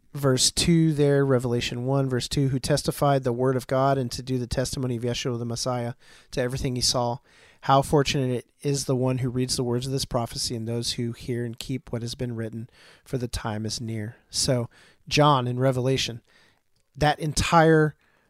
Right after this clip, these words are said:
book or letter or whatever we want to call it, that entire narrative of Scripture that we find in Revela-,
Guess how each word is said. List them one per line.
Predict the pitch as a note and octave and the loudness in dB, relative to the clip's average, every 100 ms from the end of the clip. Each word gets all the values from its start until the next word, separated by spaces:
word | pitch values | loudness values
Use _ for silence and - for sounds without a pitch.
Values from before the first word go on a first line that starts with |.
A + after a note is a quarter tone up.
| _ _ C3 | _ _ _
book | E3+ C#3+ C#3 - - | 6 6 4 -4 -4
or | C#3 | -2
letter | B2+ B2+ C#3+ B2 A#2 D3+ _ _ _ | -2 0 0 2 0 -4 _ _ _
or | - B2+ | -6 -2
whatever | B2+ B2+ B2+ | -2 -2 -2
we | |
want | B2 A#2+ | -2 -4
to | |
call | - A2+ A#2+ | -4 -4 -4
it, | - | -6
that | B2 | -8
entire | B2 A#2 B2+ A#2+ | -6 -4 -4 -4
narrative | A#2+ C3 C3+ B2 B2 B2+ - _ _ _ _ | -4 -2 -2 -2 -4 -8 -16 _ _ _ _
of | B2+ | -6
Scripture | - - C#3+ - | -4 -2 -2 -2
that | A#2+ | -4
we | A#2+ | -4
find | A#2+ C3 B2 B2+ - - | -6 -6 -6 -8 -12 -14
in | C3 | -8
Revela-, | B2 B2+ A#2+ B2 C3+ | -6 -4 -4 -6 -8